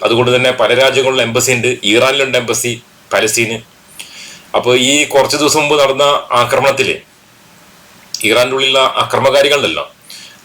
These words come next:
അവര് നിമിഷങ്ങൾ വൈകാതെ നിരവധി സ്ഥലങ്ങളിൽ ആക്രമണം അഴിച്ചുവിട്ടപ്പോ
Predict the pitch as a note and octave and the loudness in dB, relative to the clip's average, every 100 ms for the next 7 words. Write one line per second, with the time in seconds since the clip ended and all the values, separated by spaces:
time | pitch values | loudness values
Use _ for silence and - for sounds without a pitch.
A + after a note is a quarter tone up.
0 | F#2 G2+ B2 C#3+ D3 C#3+ - _ _ - | -2 0 4 4 4 2 -4 _ _ -20
1 | - G2+ A#2 C3 D3 D3+ D#3 B2+ B2 A#2+ | -12 -2 2 2 2 0 0 2 4 4
2 | C3 C3 G2+ - _ _ _ - G#2+ A2 | 2 2 0 -4 _ _ _ -4 0 2
3 | C3+ B2 - D3 C#3+ D3 C#3 - C#3 C#3 | 2 2 0 0 2 2 2 2 2 2
4 | B2 C3+ B2+ C3 B2+ D#3+ | 2 2 2 0 0 -2